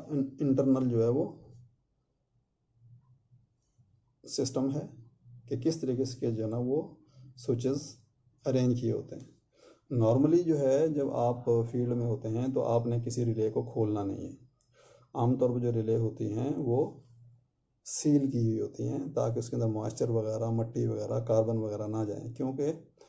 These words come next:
carbon और मिट्टी जाने से इसके point जो है ख़राब हो जा-, हो जाते हैं। और इसमें जो ज़्यादा अमल दखल होता है इन points का ही होता है। अगर आप गौर से देखें तो ये जो point हैं, ये point हैं, आगे भी आपको नज़र आ रहा है, इन पॉइंटों के ऊपर color कुछ और है,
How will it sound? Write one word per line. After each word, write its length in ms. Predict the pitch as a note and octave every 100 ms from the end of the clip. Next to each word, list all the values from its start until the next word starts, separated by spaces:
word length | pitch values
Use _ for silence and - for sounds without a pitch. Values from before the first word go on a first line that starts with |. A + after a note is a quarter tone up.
| _ _ -
carbon 340 | A#2+ B2 C3+
और 80 | B2+
मिट्टी 240 | A#2+ A#2 A#2
जाने 260 | A2 A2
से 180 | A2 C#3+ C#3
इसके 280 | A#2+ C3 B2
point 400 | - A#2+ A#2+ A#2
जो 80 | A2
है 140 | A2 C3+
ख़राब 320 | - A2 A2
हो 80 | G2
जा-, 260 | - -
हो 180 | - D3
जाते 260 | A2 - -
हैं। 180 | A#2 - _ _ _ _ _
और 120 | D3+ C#3
इसमें 280 | C#3 C#3+
जो 100 | C3+
ज़्यादा 300 | B2 A#2+ D3
अमल 240 | D#3 C3 B2
दखल 220 | A2+ A#2+
होता 260 | A2+ - A2+
है 200 | C3 C#3
इन 180 | C#3+ D3
points 460 | B2 A2 A2 A2 -
का 140 | A#2
ही 160 | A#2 A#2
होता 260 | G#2+ -
है। 140 | - A2+
अगर 160 | A#2+
आप 140 | A#2+ A#2
गौर 220 | A2+ B2+
से 140 | -
देखें 280 | C3+ A2+ B2+
तो 140 | D3+ C#3
ये 140 | B2+
जो 100 | B2 A#2+
point 380 | A2+ A#2 C3+ B2
हैं, 440 | A#2 C3 - - _ _ _ _ _ -
ये 180 | B2 A#2+
point 340 | A#2 A2+ A2+
हैं, 220 | A#2 C3+
आगे 260 | - A#2+ C3
भी 80 | C#3+
आपको 200 | A#2 A#2+
नज़र 240 | A2 A2
आ 120 | G#2+
रहा 120 | G#2+ A#2
है, 80 |
इन 100 | C3+ C3
पॉइंटों 380 | B2 A#2+ C3+ D#3
के 180 | D3+ D3 - -
ऊपर 280 | D3 E3 D#3+
color 260 | C#3 D3 D#3+
कुछ 240 | D#3 D#3
और 280 | G3+ D3+ A#2+
है, 140 | A2